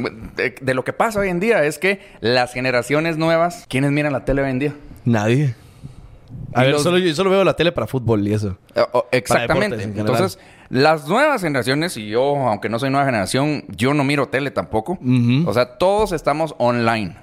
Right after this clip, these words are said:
Speaker 2: Ajá.
Speaker 1: ¿Verdad? Estamos viendo Netflix, Amazon, YouTube, lo que sea.
Speaker 2: Ajá.
Speaker 1: Estamos en redes sociales todo el tiempo. Y los Grammys como tal, así como Miss Universo, así como los Óscares,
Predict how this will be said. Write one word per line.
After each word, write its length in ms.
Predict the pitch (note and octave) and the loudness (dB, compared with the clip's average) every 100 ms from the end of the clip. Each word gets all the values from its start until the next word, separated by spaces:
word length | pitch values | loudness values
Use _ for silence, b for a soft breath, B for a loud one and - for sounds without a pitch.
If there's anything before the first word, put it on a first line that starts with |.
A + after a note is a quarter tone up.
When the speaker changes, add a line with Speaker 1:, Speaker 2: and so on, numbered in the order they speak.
| - | -4
Speaker 2:
Ajá. 340 | A2+ A2+ G#2+ - _ | 0 0 -2 -6 _
Speaker 1:
¿Verdad? 300 | - G#2+ B2 - | 0 2 0 -4
Estamos 260 | B2+ C3+ | -4 -2
viendo 240 | A2+ F#2+ F2+ | -2 -2 -2
Netflix, 560 | C3 E3+ - C#3 - | -2 -2 -6 -12 -4
Amazon, 460 | D3+ D3+ A#2+ A2 G#2+ | -2 -2 -6 -8 -4
YouTube, 340 | D3+ E3+ D#3 | -4 0 0
lo 220 | C3 A2+ | 0 0
que 260 | - E2 D2+ | -4 -12 -8
sea. 480 | - D3+ D3+ C3 - | 0 2 2 -2 -2
Speaker 2:
Ajá. 60 | A2+ | 0
Speaker 1:
Estamos 260 | A2+ A2 | 2 2
en 60 | G2+ | -2
redes 160 | A2 | -4
sociales 300 | G#2+ B2 D3 | -2 0 0
todo 80 | B2+ | -2
el 80 | A2 | -2
tiempo. 320 | G#3 F3 F#2 | -2 -2 -4
Y 100 | - | -2
los 220 | D#3 C3 G#2 | 0 0 0
Grammys 380 | D3 C4 A#3+ | -2 -2 -4
como 260 | - C3+ G#2 | -2 -2 0
tal, 240 | C3 F3+ - | 0 0 -2
así 220 | G2 G#2 | -4 -6
como 300 | C3+ C3 A#2+ | -4 -2 -2
Miss 240 | G#2 F#2 | -4 -6
Universo, 600 | F#2 F2+ B2 D3 D3+ D3 | -6 -2 -2 0 2 2
así 160 | A2+ A2+ | 2 -2
como 220 | A2+ A2+ | -2 0
los 200 | F#2+ F2 | 0 2
Óscares, 480 | E3 F3+ B2 C#3+ | 0 0 0 0